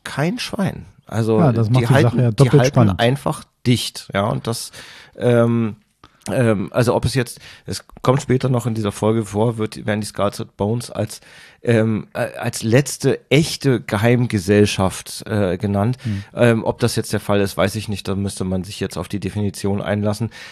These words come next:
Speaker 1: Definitiv habe ich aber versucht, ein bisschen zu recherchieren und man stößt sehr, sehr, sehr schnell an absolute Grenzen.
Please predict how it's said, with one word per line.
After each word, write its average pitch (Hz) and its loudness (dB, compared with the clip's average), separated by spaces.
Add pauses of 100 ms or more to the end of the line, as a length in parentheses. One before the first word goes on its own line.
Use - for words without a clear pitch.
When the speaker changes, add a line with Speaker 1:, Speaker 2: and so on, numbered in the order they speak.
(220)
Speaker 1:
Definitiv 139 0
habe 156 -2
ich 165 -2
aber 135 -4
versucht, 139 -6 (100)
ein 131 -2
bisschen 170 -2
zu - -10
recherchieren 156 -2
und - -4
man 139 2
stößt - -2 (180)
sehr, 135 4
sehr, 127 4
sehr 113 4
schnell 107 0
an 104 -4 (120)
absolute 113 0 (220)
Grenzen. 90 -8